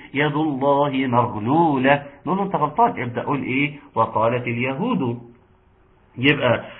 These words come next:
آه، عمر، أنا مبسوط برضه عشان صححت معاكم تلاوة الآية ديت، ومعرفش إنكم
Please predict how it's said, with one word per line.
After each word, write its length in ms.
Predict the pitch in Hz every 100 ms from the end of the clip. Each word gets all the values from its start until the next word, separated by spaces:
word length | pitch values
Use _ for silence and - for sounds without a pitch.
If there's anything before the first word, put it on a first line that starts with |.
| -
آه، 160 | 131 127
عمر، 160 | 143 151
أنا 160 | 143
مبسوط 240 | 127 165 127
برضه 300 | 156 147 127
عشان 180 | 147 135
صححت 340 | 120 147 -
معاكم 440 | 120 143 143 127 123 - -
تلاوة 260 | 127 139 156
الآية 460 | 131 127 127 139
ديت، 420 | 127 147 156 190 - - - 123
ومعرفش 440 | 123 117 147 -
إنكم 360 | 131 139 135